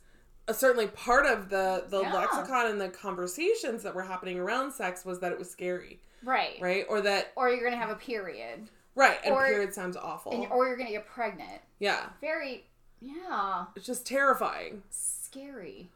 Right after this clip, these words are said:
Speaker 1: Well, and I don't thi-, I mean, I think some of that is lost now, which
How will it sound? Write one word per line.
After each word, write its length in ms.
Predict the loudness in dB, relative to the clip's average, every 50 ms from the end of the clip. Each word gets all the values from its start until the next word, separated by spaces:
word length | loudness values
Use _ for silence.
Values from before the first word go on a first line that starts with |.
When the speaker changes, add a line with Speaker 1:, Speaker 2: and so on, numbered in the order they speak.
| -20 -20 -8 -2
Speaker 1:
Well, 340 | 2 4 6 6 6 4 4 2
and 80 | 2 2
I 100 | 4 4
don't 260 | 4 4 2 0 -2
thi-, 100 | -4 -4 2
I 140 | 4 4 4
mean, 180 | 4 4 2 2
I 120 | 2 2
think 180 | 2 -2 -4 -4
some 160 | -2 0 0
of 140 | 2 4 4
that 160 | 4 4 4
is 120 | 2 2
lost 320 | 4 4 4 4 2 0 0
now, 520 | 0 2 4 4 4 4 4 4 4 4 4
which 500 | 4 4 4 2 2 0 -2 -8 -10